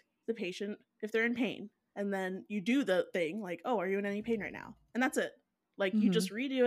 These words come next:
Speaker 1: it. Um, and I think a lot of people just, like, think they're gonna run out of time. So
Speaker 2: Yeah.
Speaker 1: even if they miss something, they're kinda like, "Whatever, uh," <laughs> you know, like, freak out.
Speaker 2: Mm-hmm.
Speaker 1: So I was telling this person, I was like, If you just are calm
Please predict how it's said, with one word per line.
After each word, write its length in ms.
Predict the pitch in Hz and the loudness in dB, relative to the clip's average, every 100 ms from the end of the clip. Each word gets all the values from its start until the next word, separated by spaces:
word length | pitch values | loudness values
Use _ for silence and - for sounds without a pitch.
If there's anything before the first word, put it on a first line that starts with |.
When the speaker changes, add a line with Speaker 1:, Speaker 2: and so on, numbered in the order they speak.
| 240 | 4
Speaker 1:
it. 100 | 226 - _ - - _ _ _ | 2 -6 _ -20 -20 _ _ _
Um, 420 | 202 202 196 190 185 - _ | -4 -2 -2 -4 -8 -14 _
and 100 | 208 | -4
I 80 | 202 | -2
think 200 | 220 262 | -2 0
a 40 | 247 | 2
lot 140 | 214 | 2
of 60 | 220 | 0
people 240 | 240 220 | 0 0
just, 200 | 196 190 | -4 -4
like, 360 | 196 175 - - _ _ _ _ | -2 -4 -6 -16 _ _ _ _
think 160 | 208 208 | -2 2
they're 100 | 202 | 2
gonna 160 | 202 | 4
run 160 | 180 170 | 2 2
out 120 | 170 | 0
of 80 | 170 | -2
time. 640 | - 175 135 180 226 285 - _ _ _ _ - | -4 -8 -6 -2 -2 -2 -6 _ _ _ _ -10
So 200 | 180 202 | 0 0
Speaker 2:
Yeah. 100 | 170 | 2
Speaker 1:
even 160 | 202 208 | 0 0
if 80 | 208 | 0
they 100 | 190 | 0
miss 200 | 175 170 | 0 -4
something, 360 | 240 233 285 277 | -6 -6 -6 -4
they're 80 | 190 | -2
kinda 180 | 208 | -2
like, 160 | 175 185 | -2 0
"Whatever, 400 | 220 - - - | 6 6 6 4
uh," 280 | 220 233 226 - | 6 4 2 0
<laughs> 60 | |
you 100 | 285 | 6
know, 120 | 294 - 339 | 8 10 10
like, 260 | 339 339 554 - | 8 4 -2 -4
freak 240 | 294 247 | -2 4
out. 240 | 208 165 185 | 6 6 2
Speaker 2:
Mm-hmm. 320 | 170 147 151 165 - - - | 0 -2 -8 -10 -16 -20 -6
Speaker 1:
So 120 | 302 | 0
I 60 | 294 | 0
was 100 | 294 | 0
telling 300 | 381 349 339 | 0 0 -2
this 100 | 320 | -2
person, 360 | 294 285 247 | -2 -2 0
I 100 | 208 | -2
was 100 | 208 | 2
like, 280 | 220 208 - - _ _ _ - | 2 2 -2 -18 _ _ _ -8
If 160 | 240 | -4
you 80 | 269 | -2
just 240 | 254 359 | -2 -2
are 120 | - 339 | -4 -4
calm 680 | 254 226 226 220 220 233 | 0 2 4 4 2 0